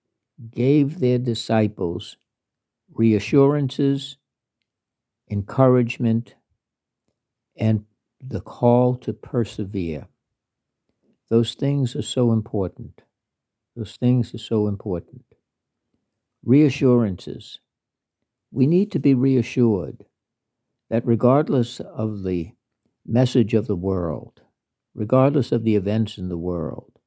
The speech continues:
regardless of world values, to follow Christ and the gospel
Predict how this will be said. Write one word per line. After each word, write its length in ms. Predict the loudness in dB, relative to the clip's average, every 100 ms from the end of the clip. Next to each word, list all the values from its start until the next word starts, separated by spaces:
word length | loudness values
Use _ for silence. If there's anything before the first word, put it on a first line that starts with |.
| _ _ _ _ -8
regardless 640 | 0 4 4 4 0 -2
of 140 | -4
world 320 | 0 0 0
values, 720 | -2 -2 -4 -6 -10 -16 _ _ _ _ _ _ _ _ _ _ _ _ _
to 100 | -10
follow 400 | -6 0 2 2
Christ 500 | 0 -2 -2 -2 -4
and 120 | -8 -8
the 60 |
gospel 640 | -6 -6 -6 -8 -16 -18